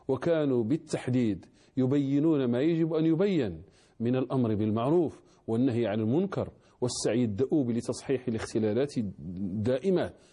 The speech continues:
من ممارسة الحكام، وكان ذلك صنيع الصحابة والتابعين، وهذا سبيل ما قام به مجموعة من الأئمة كالحسن البصري وابن سيرين وخاصة سعيد بن جبير، آه، رضي الله عنهم جميعاً.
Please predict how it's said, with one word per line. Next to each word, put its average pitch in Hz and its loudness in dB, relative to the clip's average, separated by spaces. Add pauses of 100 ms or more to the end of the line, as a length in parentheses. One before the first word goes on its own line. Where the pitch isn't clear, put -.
(120)
من 131 0
ممارسة 120 0
الحكام، 160 -2 (280)
وكان 143 2
ذلك 113 0 (220)
صنيع 113 0
الصحابة 131 -2 (280)
والتابعين، 113 0 (340)
وهذا 151 2
سبيل 117 0 (280)
ما 113 2
قام 110 -2
به 107 0
مجموعة 131 0
من 151 2
الأئمة 127 0 (260)
كالحسن 104 -2
البصري 156 0
وابن 95 -2
سيرين 156 0 (220)
وخاصة 113 -2 (160)
سعيد 117 0
بن 107 0 (120)
جبير، 120 0 (460)
آه، 107 0
رضي 113 0
الله 107 -2
عنهم 101 -4
جميعاً. 87 -4